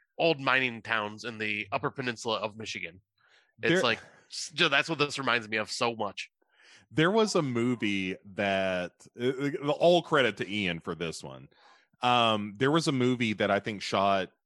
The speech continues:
Speaker 2: just before or just after us at the same location, another horror movie,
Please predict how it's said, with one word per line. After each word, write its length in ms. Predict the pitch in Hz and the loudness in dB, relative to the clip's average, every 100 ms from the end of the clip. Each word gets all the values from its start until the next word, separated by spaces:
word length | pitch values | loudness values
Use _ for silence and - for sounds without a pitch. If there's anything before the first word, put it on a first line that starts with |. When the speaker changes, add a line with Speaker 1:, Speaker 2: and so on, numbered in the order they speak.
| - | -20
Speaker 2:
just 380 | 95 117 147 - | -6 0 0 -2
before 400 | 123 - 117 107 | -6 -2 0 0
or 120 | 90 | -2
just 360 | 87 104 104 90 | -4 -4 -4 -2
after 380 | 87 95 98 | -2 -2 -2
us 160 | 98 98 | -2 -2
at 140 | 90 | -6
the 80 | 82 | -8
same 280 | 80 92 87 | -8 -8 -8
location, 800 | 85 82 - 78 82 107 110 104 | -8 -8 -8 -8 -8 -10 -12 -12
another 300 | 87 90 90 | -8 -6 -6
horror 360 | 82 82 87 | -8 -6 -4
movie, 520 | 95 107 113 120 117 | -4 -6 -6 -8 -10